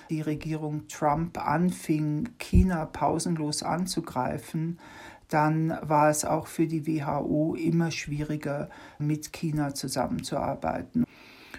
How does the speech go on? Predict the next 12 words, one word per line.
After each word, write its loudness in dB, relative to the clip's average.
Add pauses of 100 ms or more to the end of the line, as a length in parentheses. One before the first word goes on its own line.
(100)
Und 4
das 8
muss 6
man 6
eben 6
auch 6
sozusagen 0
in -4
seiner 0
systemischen 2
Auswirkung 0
sehen, -2